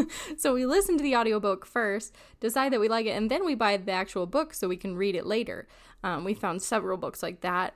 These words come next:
Um, and then I follow a couple homeschool pages that, um, suggest books to us. We found lots of books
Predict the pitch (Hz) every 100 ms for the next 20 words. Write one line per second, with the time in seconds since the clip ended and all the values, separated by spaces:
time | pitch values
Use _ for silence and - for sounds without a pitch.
0 | - 208 185 - 220 _ _ _ - -
1 | 254 214 208 202 - 208 214 247 247 240
2 | 202 214 202 190 208 208 208 - 185 175
3 | 196 185 180 170 170 170 - 185 180 165
4 | - - - - _ _ - 180 170 -
5 | - 196 254 _ _ - 180 170 180 196
6 | - 262 - 294 294 320 - 208 - 302
7 | - - - 190 196 185 - 180 165 143
8 | - -